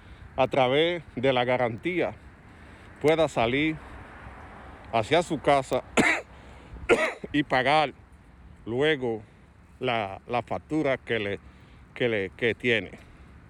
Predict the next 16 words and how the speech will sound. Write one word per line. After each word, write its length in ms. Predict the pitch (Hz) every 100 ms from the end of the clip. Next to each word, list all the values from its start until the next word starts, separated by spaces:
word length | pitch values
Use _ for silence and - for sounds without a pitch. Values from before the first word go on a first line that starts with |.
| - - - - -
Esta 220 | 143 156
es 40 | 175
una 160 | 170
situación 640 | 151 147 135 110 147 170 175
que 180 | - 139
se 200 | - 117
da 180 | 139 156
casi 320 | 151 156 151
en 120 | 113
todo 260 | 139 151 151
el 80 |
país, 340 | 123 131 147 151 - - - - - - - - -
donde 380 | 101 127 120 123
hay 120 | 135
clínicas 480 | - 147 143 131 120
privadas 500 | - 143 135 110